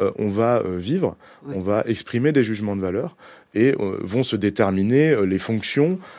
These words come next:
Speaker 1: euh, des objets qui vont relever de la technique d'usage. Donc, t'as un autre niveau,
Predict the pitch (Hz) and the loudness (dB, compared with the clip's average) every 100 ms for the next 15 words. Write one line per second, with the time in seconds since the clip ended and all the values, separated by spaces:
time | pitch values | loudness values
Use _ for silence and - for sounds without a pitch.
0 | - - 92 - - - - - - - | -18 -4 -4 -2 -4 -6 -6 -10 -20 -12
1 | 98 107 101 95 104 131 165 - 98 107 | 0 2 2 2 2 4 4 2 0 4
2 | 110 127 175 107 104 101 107 98 101 95 | 6 8 6 6 0 -6 -6 -6 -6 -6
3 | 98 - 113 - 120 110 110 160 208 - | -6 -2 -2 4 4 6 6 6 4 2
4 | 143 135 127 190 | 2 2 6 4